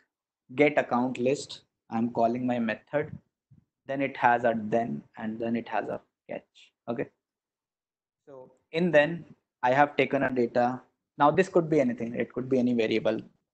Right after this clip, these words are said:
Uh, earlier, if you see, if you have seen create, um, account, uh, create record, there I have taken account, here I have taken it as data.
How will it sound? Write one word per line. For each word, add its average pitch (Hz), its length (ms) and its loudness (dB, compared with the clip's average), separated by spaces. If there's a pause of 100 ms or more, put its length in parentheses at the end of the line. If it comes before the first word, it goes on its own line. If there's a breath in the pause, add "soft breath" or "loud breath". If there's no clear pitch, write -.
(120)
Uh, 117 200 0
earlier, 131 240 4
if 131 180 0
you 131 140 0
see, 135 220 -2
if 127 280 -4
you 131 60 4
have 127 120 2
seen 127 220 -4
create, 131 540 -2 (140)
um, 117 380 0 (140)
account, 131 320 0 (180)
uh, 120 80 -4
create 131 380 0
record, 143 340 4
there 127 200 2
I 123 80 0
have 120 160 -6
taken 123 240 -2
account, 120 360 -2
here 117 160 0
I 113 60 2
have - 160 -2
taken - 240 -10
it 120 300 -8
as - 280 -6
data. - 320 -4